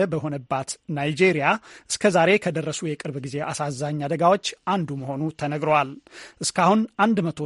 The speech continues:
ሰዎች ሲሞቱ ከአንድ መቶ በላይ የሚሆኑት ደግሞ ከጀልባው አደጋ ማትረፍ መቻሉን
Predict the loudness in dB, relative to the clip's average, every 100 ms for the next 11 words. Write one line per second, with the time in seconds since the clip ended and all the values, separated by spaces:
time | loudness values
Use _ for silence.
0 | -6 -6 -6 -8 -8 -8 -6 -6 -6 -2
1 | -2 -2 -4 -4 -2 -2 -4 -4 -6 -4
2 | -4 -4 -2 -4 -6 -10 -8 -2 0 0
3 | -4 _ -2 2 2 4 0 0 -8 -6
4 | -4 -4 -4 -6 -8 -10 -6 -8 0 2
5 | 2